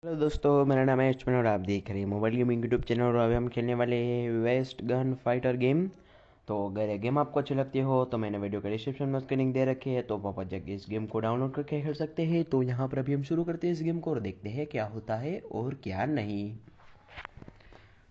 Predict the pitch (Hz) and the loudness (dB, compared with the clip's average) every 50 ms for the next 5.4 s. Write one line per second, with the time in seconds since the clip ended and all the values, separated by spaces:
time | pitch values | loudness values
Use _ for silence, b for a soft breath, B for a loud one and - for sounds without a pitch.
0 | B - - 104 104 104 107 104 107 107 110 110 107 - 107 107 110 107 107 107 | B -12 -10 -8 -6 -6 -6 -4 -4 -4 -4 -4 -4 -4 -6 -4 -4 -4 -6 -6
1 | - - 113 117 117 - 120 117 117 123 131 135 143 139 139 147 147 139 135 135 | -4 -4 -4 -4 -2 -4 -4 -2 -2 0 2 2 2 2 4 4 2 2 2 0
2 | 139 143 143 135 127 123 120 110 104 107 104 107 113 110 113 110 104 107 110 110 | 0 2 2 2 2 2 0 -2 -4 -6 -8 -8 -8 -6 -6 -6 -6 -4 -4 -4
3 | 110 110 117 113 117 120 123 123 - - 127 131 123 131 131 131 131 127 135 123 | -4 -4 -4 -2 -2 -4 -4 -4 -4 -2 -2 -2 0 -2 -2 -2 -2 -2 -2 -2
4 | 127 131 135 147 165 170 175 175 175 - - 107 107 104 104 104 95 98 101 - | 0 0 0 0 0 -2 -2 -4 -4 -2 0 2 2 2 0 -2 -4 -6 -8 -4
5 | - 120 120 147 175 220 262 | -4 -2 0 0 0 0 -2